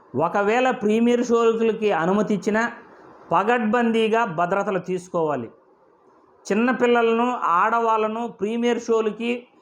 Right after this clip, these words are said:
మరియు ఫ్యాన్స్ షోలకి రానియకుండా మొదటి రోజు కూడా మహిళలను,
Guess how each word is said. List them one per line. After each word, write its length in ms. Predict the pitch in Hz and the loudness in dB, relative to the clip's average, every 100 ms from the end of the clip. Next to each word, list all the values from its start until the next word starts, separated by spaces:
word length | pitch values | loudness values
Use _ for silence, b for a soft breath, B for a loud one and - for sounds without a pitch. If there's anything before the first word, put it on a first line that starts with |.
| b _ | b _
మరియు 580 | 139 190 247 233 170 - - - - - _ - - - - - - | -2 0 2 2 2 -2 -10 -20 -20 -20 _ -20 -20 -20 -20 -10 -2
ఫ్యాన్స్ 460 | 180 233 254 269 | 0 0 -2 -2
షోలకి 420 | 269 240 226 226 | 0 0 0 0
రానియకుండా 720 | 208 196 220 220 220 214 220 226 | 0 0 0 -2 -2 -2 -2 -2
మొదటి 440 | 175 190 233 226 | -2 -2 -2 0
రోజు 220 | 233 220 | 0 0
కూడా 360 | 220 220 214 175 - - _ _ _ _ _ _ _ _ _ _ - | 0 -2 0 -2 -6 -20 _ _ _ _ _ _ _ _ _ _ -12
మహిళలను, 720 | 151 185 226 233 226 220 226 | -4 -2 0 0 0 0 -4